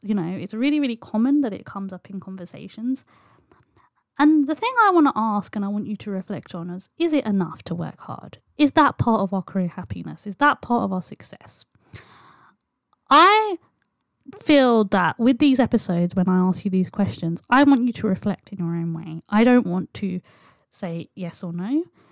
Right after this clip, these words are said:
Um, it's almost like a vocal essay when I do these podcasts to you. Um, so I want you to think about, in terms of is it enough today, what is the cost to us when we work hard? What happens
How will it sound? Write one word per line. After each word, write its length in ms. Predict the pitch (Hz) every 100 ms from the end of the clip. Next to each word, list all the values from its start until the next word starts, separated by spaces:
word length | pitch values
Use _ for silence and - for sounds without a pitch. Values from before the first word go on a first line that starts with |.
| _ -
Um, 320 | 185 180 185
it's 160 | 214 214
almost 360 | 302 330 285 -
like 260 | 196 180
a 80 | 202
vocal 380 | 185 190 - 185
essay 360 | 190 - 185
when 120 | 196 190
I 80 |
do 160 | 185 190
these 180 | 175 175
podcasts 540 | - 185 - - - -
to 80 | 180
you. 300 | 160 160 175 _ _ _ _ _ -
Um, 560 | 202 202 214 208 247 -
so 180 | - 262
I 120 | 233
want 260 | 269 370 311
you 80 | 320
to 120 | 277
think 300 | - 254 -
about, 420 | - 180 160 - _ _ _
in 140 | 262 254
terms 360 | 285 339 359
of 120 | 254 -
is 140 | 214
it 100 | 226
enough 280 | 190 196 190
today, 540 | - 185 240 233 190 190
what 220 | 214 254
is 120 | 311
the 100 | -
cost 500 | - 233 - - -
to 200 | - 175
us 360 | 151 - - -
when 180 | 190 180
we 100 | 175
work 280 | 175 160 -
hard? 420 | 185 - - - - _ _ _
What 180 | 240 -
happens 680 | - 220 190 165 160 160